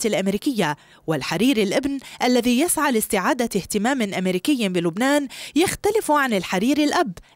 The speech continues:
الذي كانت تربطه علاقات وثيقة بواشنطن، وكان يملك حينها مكتبا للعلاقات العامة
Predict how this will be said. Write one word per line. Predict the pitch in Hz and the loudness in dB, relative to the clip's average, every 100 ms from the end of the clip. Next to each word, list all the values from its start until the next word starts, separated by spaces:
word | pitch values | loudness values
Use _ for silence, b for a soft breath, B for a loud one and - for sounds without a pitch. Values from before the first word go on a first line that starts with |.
| - | 0
الذي | 170 160 165 | 0 0 0
كانت | 302 277 190 | 0 0 0
تربطه | 214 185 302 285 240 247 240 B | -2 0 0 2 4 4 0 B
علاقات | 202 226 202 - 359 - | -2 0 0 0 0 0
وثيقة | 330 294 269 392 466 311 302 294 | 0 0 2 0 0 0 0 -2
بواشنطن، | 247 233 226 202 185 202 190 - b | 0 2 0 -2 -2 -2 -2 -8 b
وكان | 151 - 175 | -8 -2 0
يملك | 165 170 285 240 196 | 2 2 0 0 -2
حينها | - 320 285 240 240 - B B | -2 0 0 2 0 -2 B B
مكتبا | 208 339 - 349 339 | -4 -4 0 0 2
للعلاقات | 311 226 185 190 - 359 349 | 2 2 2 0 0 0 2
العامة | 302 247 233 220 220 | 2 2 2 2 2